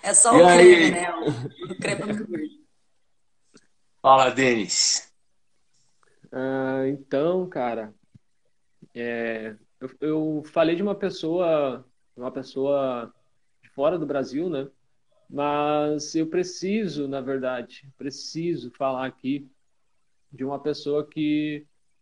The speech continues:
Speaker 3: que me influenciou a, a, a minha vida toda, praticamente. É inacreditável como, como essa pessoa me influenciou e me, me influencia até hoje, que é, que é uma pessoa que muitas vezes não,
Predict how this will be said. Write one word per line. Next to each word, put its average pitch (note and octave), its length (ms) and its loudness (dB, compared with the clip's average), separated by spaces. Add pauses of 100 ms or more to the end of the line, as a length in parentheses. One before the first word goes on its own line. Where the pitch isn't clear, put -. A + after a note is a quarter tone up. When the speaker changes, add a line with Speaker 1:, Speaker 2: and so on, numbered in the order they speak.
(200)
Speaker 3:
que D#3 80 -10
me D#3+ 120 -6
influenciou F#3 880 0
a, - 440 -8 (460)
a, C3+ 80 -8
a C#3 40 -6
minha D3 240 -6
vida E3+ 280 -4
toda, F3+ 340 -4
praticamente. B2+ 640 -10
É B2+ 40 -8
inacreditável D3+ 720 -8
como, C#3 500 -8 (1160)
como C#3+ 180 -8
essa D3 160 -8
pessoa D3+ 380 -6
me D#3 100 -8
influenciou D#3 800 -4
e E3 60 -6
me, D#3 260 -10
me D3 180 -10
influencia D#3+ 1120 -2 (720)
até C#3+ 280 -4
hoje, D3 400 0 (800)
que E3+ 160 0
é, E3+ 680 0 (560)
que G3 80 0
é G3+ 60 4
uma B3 160 0
pessoa B3+ 400 0
que B3 80 -2
muitas B3 420 -2
vezes G#3 560 2
não, F#3+ 680 -2